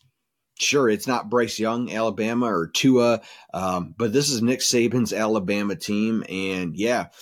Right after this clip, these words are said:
if you wanna be the best, you gotta beat the best. And I'm so sick and tired. Like, Michigan fans, you wanted a layup last year. Like, d-, don't kid ourselves, first of all. Who are we all cheering for to play? Florida State.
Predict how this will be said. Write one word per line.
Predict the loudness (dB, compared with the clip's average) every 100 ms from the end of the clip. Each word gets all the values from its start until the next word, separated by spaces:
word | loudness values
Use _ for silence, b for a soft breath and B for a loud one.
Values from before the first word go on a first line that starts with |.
| B
if | -8 -4
you | 0
wanna | 2 0
be | 2 2
the | 2
best, | 0 -2 -2 -4
you | -4
gotta | -2 -2
beat | 0 0 0
the | -6
best. | -4 -4 -4 -6 -4
And | -2
I'm | -2
so | -2 2 2
sick | 0 0 0
and | 0
tired. | 0 0 2
Like, | 0 -4 B B B -2
Michigan | 0 2 0 0
fans, | 0 -2 -4 _
you | -4 0
wanted | 2 2 2
a |
layup | 2 4 4 2 0
last | -2 -2 -2
year. | -2
Like, | 0
d-, | 2 2
don't | 2 0
kid | 0 0
ourselves, | 2 -2 -4 -6 -4
first | -2 -2 -4
of | -8
all. | -8 -10 _ -2
Who | 2 6
are | 6
we | 6
all | 2 0
cheering | -2 -4 -4 -4
for | -2 0
to | 0
play? | 0 2 2 0 -4 _ _ _ _ _ _ _ _ _ _
Florida | 2 4 4
State. | 0 -6 -6 -8